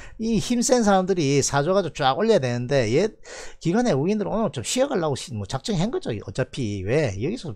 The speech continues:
쭉쭉쭉 치고 가기엔 좀 그렇거든요. 단기간으로 좀 오르기도 많이 올랐고 한번 숨고르기 해야죠. 그죠? 자,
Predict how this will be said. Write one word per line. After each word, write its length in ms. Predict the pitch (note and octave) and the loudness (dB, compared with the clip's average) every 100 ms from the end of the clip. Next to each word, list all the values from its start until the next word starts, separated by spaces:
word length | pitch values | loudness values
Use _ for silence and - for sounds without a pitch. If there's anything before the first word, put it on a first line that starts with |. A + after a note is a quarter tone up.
| - | -14
쭉쭉쭉 420 | - - F#2 - | -20 -16 -16 -8
치고 220 | - G#3+ | -6 0
가기엔 260 | A3+ B3 A#3+ | 0 0 -6
좀 140 | A2 | -8
그렇거든요. 760 | - G#3 A3+ G3+ G3 A2+ G#2 F#2+ | -6 -6 -4 -4 -4 -4 -4 -8
단기간으로 480 | - A#2 F3 F3 G#2 | -8 -6 -2 -2 -4
좀 160 | A2 G#2 | -8 -8
오르기도 340 | A2 E3+ F#3+ | -6 -6 -6
많이 200 | G#2+ G2 | -8 -6
올랐고 380 | E3+ F#3+ - A2+ | -2 -2 -2 -8
한번 200 | B2 C3 | -4 -4
숨고르기 500 | - A#2+ C3+ A3 F#3 | -4 -4 -2 -2 0
해야죠. 640 | C3+ C4+ D#4+ G2 F2+ G2+ F#2+ - - - - - - - - - | 0 0 -2 -6 -8 -10 -14 -20 -20 -16 -16 -16 -20 -20 -20 -14
그죠? 280 | A#2 D#3+ A#3+ - - - - - - - - - _ | -8 -6 -8 -18 -20 -20 -20 -18 -18 -18 -20 -20 _
자, 180 | - | -12